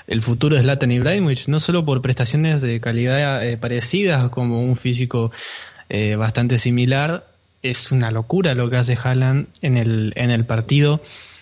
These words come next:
cómo se maneja, cómo distribuye. Algunos lo ven como un nueve de esos que no se mueve del área, pero yo veo otra cosa. Fíjate que en los cuatro part-, en los cuatro goles él estuvo involucrado, en los cuatro goles del Borussia Dortmund, ya sea asistencia y gol,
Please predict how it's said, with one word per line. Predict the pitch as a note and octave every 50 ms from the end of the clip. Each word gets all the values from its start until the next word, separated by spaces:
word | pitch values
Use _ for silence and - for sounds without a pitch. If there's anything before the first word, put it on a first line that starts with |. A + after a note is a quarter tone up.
| - - - _ _
cómo | - C3 C3+ C#3 C3+ B2+
se | - - A#2+
maneja, | A#2 A2 A2 A2 B2 C#3 C#3 - C#3 B2 B2+
cómo | - C#3 C3+ C3+ C3
distribuye. | B2+ A#2 A#2+ - A#2+ A2 G#2+ A#2 B2+ C#3 C3+ C3 B2 A#2+
Algunos | A2+ A#2+ C3 C#3+ E3 D#3+ D3+
lo | C3+ B2+ B2
ven | B2+ C#3 D3+ D#3+ D3+
como | C#3+ B2+ A#2+ A#2+ B2+
un | C3+ C#3+ C#3+ C#3
nueve | C3+ C#3 C#3 D3 D3+ D3+ D3 C3
de | B2 B2 B2+
esos | C3 - - C#3 B2+
que | - B2 A2+
no | A#2 B2+
se | B2+ - B2+
mueve | B2 B2 C3 C3+ C3+
del | B2+ A#2+ A2 A2+ A#2
área, | A#2+ C3 C3+ C#3+ D#3 E3 - - - - - - _ _ _
pero | - A#2+ G#2+ G#2+
yo | G#2+ C3 D3+
veo | D3+ C3
otra | A#2 A2+ G#2+ G#2+
cosa. | A2+ - D3 D#3+ - A#2 A2
Fíjate | G#2+ - A2+ - B2+ B2 B2+ B2+ A#2+
que | - A#2+ G#2+ G#2+ - - - - - -
en | - A#2+ A#2+
los | A#2+ - -
cuatro | - D#3 F3+ G3 F#3+ F3+
part-, | D#3+ C#3 B2+ B2+ - -
en | C#3
los | B2 A#2 A#2+
cuatro | - F3 F#3 F#3 F#3 D#3+
goles | D#3 D#3+ F3+ F3 G3 E3+
él | D3+ D3
estuvo | D3 C3 - - C#3+
involucrado, | D3 D3 C#3+ C#3 B2 A#2+ A2+ A#2+ C3+ D3+ D3+ C#3 A#2+ A2
en | A2+ A2+
los | A2+ A2
cuatro | - A#2+ A2+ A2+ A#2+ A#2
goles | A#2+ A#2+ A#2+ B2
del | A#2+
Borussia | A#2+ B2 A#2+ A#2 A#2 C3+
Dortmund, | C3 C3+ C#3 D3 C#3+ C#3+ C#3+ D3+ E3 - - - - - - - -
ya | - B2+ A#2
sea | - - C3+ B2+
asistencia | A#2+ - A#2 G#2+ - D3 D3 D3 C#3+ - C#3+ B2+
y |
gol, | B2+ C3 C#3 D#3 E3+ F3+ G3 -